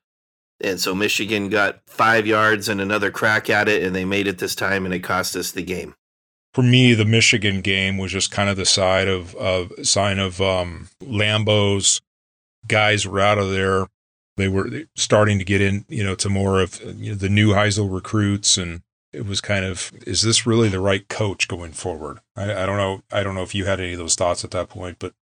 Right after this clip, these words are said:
Speaker 2: I think that's when I started having some doubts.
Speaker 1: The, the Oregon State game was, uh, from the previous season, and the Huskies gave up forty-eight points, and it was something like forty-eight to twenty or something. I can't remember,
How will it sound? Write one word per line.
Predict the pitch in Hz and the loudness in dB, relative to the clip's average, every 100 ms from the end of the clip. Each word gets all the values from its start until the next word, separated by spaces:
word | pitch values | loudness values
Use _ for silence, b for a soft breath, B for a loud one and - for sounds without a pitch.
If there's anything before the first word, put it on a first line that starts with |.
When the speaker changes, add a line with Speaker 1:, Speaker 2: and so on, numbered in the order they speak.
| _ _ | _ _
Speaker 2:
I | 95 | -8
think | 92 | -6
that's | 98 92 | -2 -2
when | 101 | -2
I | 92 | -2
started | - 98 95 - _ | -2 -4 -6 -8 _
having | 98 98 | -2 0
some | 92 92 | -2 -2
doubts. | 101 98 92 95 - - _ _ | 0 2 2 0 -2 -4 _ _
Speaker 1:
The, | 98 101 | -2 0
the | 95 | 2
Oregon | 117 170 170 135 | 4 4 4 0
State | - 147 143 | 0 2 2
game | 120 107 101 101 | 2 0 0 0
was, | 104 98 95 90 | 0 0 0 -2
uh, | 107 98 | 0 0
from | - 113 | 0 -4
the | 95 | 0
previous | 123 117 110 98 | 0 2 0 -2
season, | 120 113 110 98 | -2 -2 -2 -2
and | 95 | -2
the | 92 | 0
Huskies | 110 - - 98 | -2 -2 -6 -6
gave | 87 104 | -2 0
up | 107 87 - _ _ | 0 -2 -10 _ _
forty-eight | - - 113 113 107 107 104 | -14 -2 0 2 2 0 -2
points, | - 113 104 101 | -2 0 0 -2
and | 101 95 | -4 -2
it | 90 | -2
was | 92 | -2
something | - 139 110 | 0 0 0
like | 104 | -2
forty-eight | - - 110 107 101 98 | -2 0 2 2 0 -2
to | 90 | -6
twenty | - 101 101 98 | -4 -2 0 0
or | 92 | -2
something. | 90 104 90 95 | -2 -4 -4 -4
I | 87 | -4
can't | 92 98 | -4 -4
remember, | 82 95 92 87 90 | -4 -4 -2 -4 -6